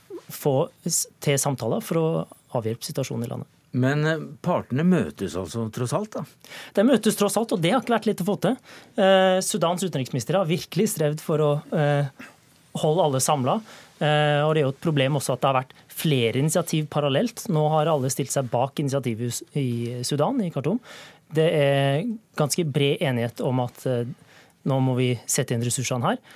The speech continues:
Speaker 1: og det er en veldig positiv ting.
Speaker 2: Jan Egeland, generalsekretær i Flyktninghjelpen. Hva er situasjonen i landet?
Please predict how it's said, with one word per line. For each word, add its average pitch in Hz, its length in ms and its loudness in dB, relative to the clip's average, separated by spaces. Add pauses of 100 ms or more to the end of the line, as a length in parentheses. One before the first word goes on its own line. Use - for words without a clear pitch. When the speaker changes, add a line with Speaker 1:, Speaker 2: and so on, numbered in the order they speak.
(220)
Speaker 1:
og 139 140 -4
det 143 160 2
er 160 480 0
en 151 240 0
veldig 135 200 -2
positiv 131 440 -8
ting. 143 200 -2 (520)
Speaker 2:
Jan 170 240 2
Egeland, 147 400 2
generalsekretær 135 880 -2
i 120 80 -2
Flyktninghjelpen. 113 1160 -2 (580)
Hva 120 320 -4
er 117 160 -4
situasjonen 98 540 -6 (100)
i 110 80 -6
landet? - 240 -10